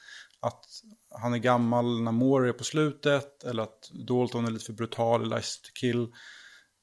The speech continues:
Men det här är första filmen där jag känner att skådespelaren inte kan hantera att s-, spela Bond. Och det,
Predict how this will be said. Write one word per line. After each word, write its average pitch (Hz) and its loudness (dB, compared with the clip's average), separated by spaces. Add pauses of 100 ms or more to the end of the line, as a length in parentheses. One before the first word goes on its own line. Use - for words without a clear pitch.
(140)
Men 143 0
det 135 6
här 165 8
är 160 6
första - 0
filmen 123 2
där 123 6
jag 117 4
känner 120 0
att 110 -8
skådespelaren 127 0
inte 131 0
kan 120 0
hantera 120 0
att - -4
s-, - -6 (680)
spela 180 6
Bond. 120 0 (540)
Och 135 -2
det, 156 2